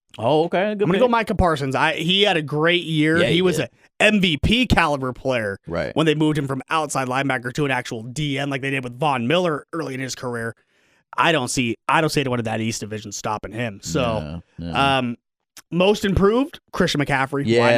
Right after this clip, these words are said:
Speaker 2: not? He was
Speaker 1: Or
Speaker 2: hurt.
Speaker 1: comeback player of the
Speaker 2: Comeback,
Speaker 1: year.
Speaker 2: yeah, comeback
Speaker 1: Yeah.
Speaker 2: player of the year. Uh, Christian McCaffrey.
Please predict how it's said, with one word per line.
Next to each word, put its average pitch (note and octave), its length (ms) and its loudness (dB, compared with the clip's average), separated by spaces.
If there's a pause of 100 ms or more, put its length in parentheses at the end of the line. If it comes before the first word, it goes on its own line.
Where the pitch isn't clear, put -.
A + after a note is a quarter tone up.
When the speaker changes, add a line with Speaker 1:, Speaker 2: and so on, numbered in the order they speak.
(140)
Speaker 2:
not? A#2 80 0
He G3 80 2
was G3 140 0
Speaker 1:
Or C3+ 80 2
Speaker 2:
hurt. - 80 0
Speaker 1:
comeback B2 380 0
player G2+ 200 -2
of G#2 60 -2
the G#2 60 -2
Speaker 2:
Comeback, F3 360 2
Speaker 1:
year. F#3 120 0
Speaker 2:
yeah, - 40 -6
comeback F#3+ 280 0
Speaker 1:
Yeah. G#3+ 80 0
Speaker 2:
player F#3 120 2
of E3 60 -2
the D#3 80 2
year. D#3+ 220 2
Uh, C3 180 -2
Christian E3+ 340 -2
McCaffrey. C#3+ 540 -2